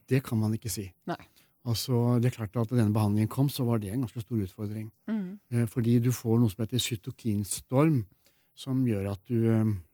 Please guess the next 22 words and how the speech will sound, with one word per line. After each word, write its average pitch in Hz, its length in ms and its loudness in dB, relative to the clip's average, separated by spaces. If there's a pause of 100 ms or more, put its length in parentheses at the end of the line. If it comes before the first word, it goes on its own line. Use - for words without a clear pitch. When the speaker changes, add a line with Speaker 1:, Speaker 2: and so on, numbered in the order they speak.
(840)
Speaker 1:
cy-, - 200 -8
cytokine 107 520 -4
release 98 320 -2
syndrome, 117 420 2
også 110 300 -4
kalt 110 280 -4
det, 147 180 -4 (200)
Speaker 2:
Mm. 190 140 -6 (200)
Speaker 1:
at 120 100 -2
du 135 100 -2
får 113 200 0
en 127 120 -2
veldig 110 280 2
kraftig, 107 440 -6 (220)
eh, 110 360 -4
immunreaksjon 104 520 -4
i 113 40 -4
kroppen, 160 380 -8
så - 160 -12
at 107 100 -14
pasientene 113 500 -6
får, 107 320 -4